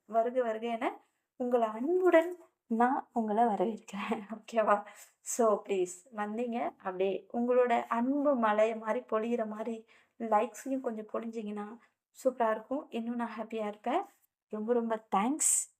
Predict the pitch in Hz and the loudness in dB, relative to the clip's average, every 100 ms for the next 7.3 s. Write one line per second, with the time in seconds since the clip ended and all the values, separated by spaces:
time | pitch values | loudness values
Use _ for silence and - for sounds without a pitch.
0 | _ - - 247 277 320 - 214 208 202 | _ -12 2 4 4 0 -8 -4 -4 -4
1 | - 240 262 233 202 202 - 196 208 208 | 2 4 4 2 0 -4 -4 0 0 0
2 | 220 226 262 - _ _ _ 220 220 233 | -2 -6 -6 -12 _ _ _ -12 -8 -8
3 | - _ _ - 226 220 220 214 214 214 | -10 _ _ -8 -8 -8 -12 -8 -8 -8
4 | 214 214 - 269 381 _ _ _ _ _ | -10 -8 -6 -6 -6 _ _ _ _ _
5 | - 233 226 208 202 196 185 - _ _ | -4 0 0 0 -2 -4 -8 -12 _ _
6 | _ - - 240 262 277 269 233 - 226 | _ -20 0 6 8 8 2 -6 -4 -4
7 | 233 233 | -4 -10